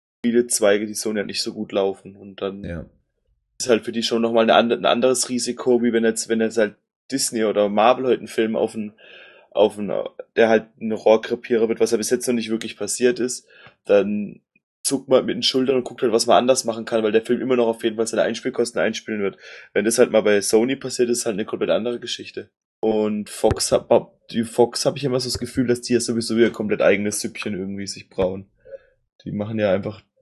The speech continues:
Speaker 1: die hauen ja einfach dauernd Wolverine-Filme raus <laughs> und das funktioniert ja für die auch scheinbar ganz gut.
Speaker 2: Naja, auf jeden Fall, ich bin froh, dass es einen Plan gibt.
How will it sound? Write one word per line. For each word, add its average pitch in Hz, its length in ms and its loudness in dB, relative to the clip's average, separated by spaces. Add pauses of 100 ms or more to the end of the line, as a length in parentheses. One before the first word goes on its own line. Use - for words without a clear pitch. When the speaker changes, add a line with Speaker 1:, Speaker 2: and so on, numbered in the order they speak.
(120)
Speaker 1:
die 104 80 -16 (100)
hauen 113 180 0
ja 110 80 6
einfach 110 340 -6
dauernd 107 340 0
Wolverine-Filme 123 720 -2
raus 120 320 -2
<laughs> - 60 -14
und 127 420 -6 (840)
das - 360 -14
funktioniert 110 500 -4
ja 117 100 4
für 120 120 -8
die 110 160 4
auch 98 180 6
scheinbar 104 320 0
ganz 104 220 -2
gut. 107 300 -6 (640)
Speaker 2:
Naja, 156 260 2
auf 107 160 -4
jeden 120 160 0
Fall, 117 280 4
ich 113 80 -10
bin 127 140 -6
froh, 143 160 -4
dass 131 140 2
es 110 160 -4
einen 104 100 -2
Plan 98 380 -4
gibt. - 680 -8